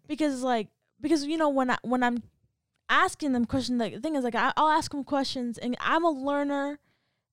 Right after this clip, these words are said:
I'm a, I like to learn when I'm doing something. So when I'm on the phone, what irritated me, it was, like, they were all, like, just hovered over me, pressing button. I'm like,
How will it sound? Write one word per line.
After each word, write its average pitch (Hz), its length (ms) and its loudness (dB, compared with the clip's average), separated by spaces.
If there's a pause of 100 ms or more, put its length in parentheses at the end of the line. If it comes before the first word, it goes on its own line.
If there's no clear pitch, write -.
(120)
I'm 269 220 4
a, 208 360 0 (540)
I 254 80 6
like 311 160 4
to 285 160 -6
learn 262 220 2
when 240 100 -2
I'm 220 140 0
doing 226 240 -4
something. - 480 -18
So 226 340 0 (320)
when 226 160 2
I'm 226 160 2
on 415 260 6
the 320 100 4
phone, 214 540 0 (920)
what 254 260 2
irritated 254 440 2
me, 240 120 2
it 226 40 2
was, 220 120 0
like, 214 120 -2
they 269 80 4
were 277 200 4
all, 254 300 4
like, 226 220 2
just 226 160 -4
hovered 240 280 -2
over 233 140 -2
me, 233 140 6
pressing 226 340 2
button. 233 160 6
I'm 233 100 2
like, 208 320 0